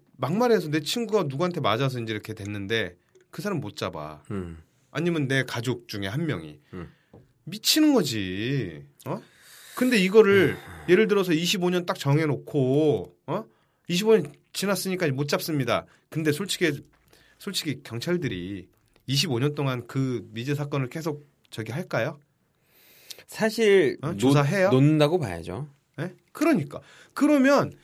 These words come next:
Speaker 1: 그 주위 사람들만 힘든 거예요.
Speaker 2: 음.
Speaker 1: 음?
Speaker 2: 사건, 사고가, 왜냐면 저는 이거를 예전에 제가 쓴 책에도 써놨지만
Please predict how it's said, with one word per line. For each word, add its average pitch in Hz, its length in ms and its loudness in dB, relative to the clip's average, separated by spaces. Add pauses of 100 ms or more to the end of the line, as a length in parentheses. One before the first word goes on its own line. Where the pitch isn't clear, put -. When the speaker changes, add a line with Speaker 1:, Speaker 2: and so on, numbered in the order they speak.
(260)
Speaker 1:
그 302 160 0
주위 285 240 0
사람들만 311 500 4
힘든 254 300 2
거예요. 117 640 -2
Speaker 2:
음. 95 260 -6 (140)
Speaker 1:
음? 120 40 -8
Speaker 2:
사건, 208 280 -2
사고가, 165 520 -4 (300)
왜냐면 214 600 4 (580)
저는 170 520 2
이거를 120 300 0
예전에 98 300 -4
제가 90 400 -6
쓴 143 240 -6
책에도 190 380 -6
써놨지만 131 720 -6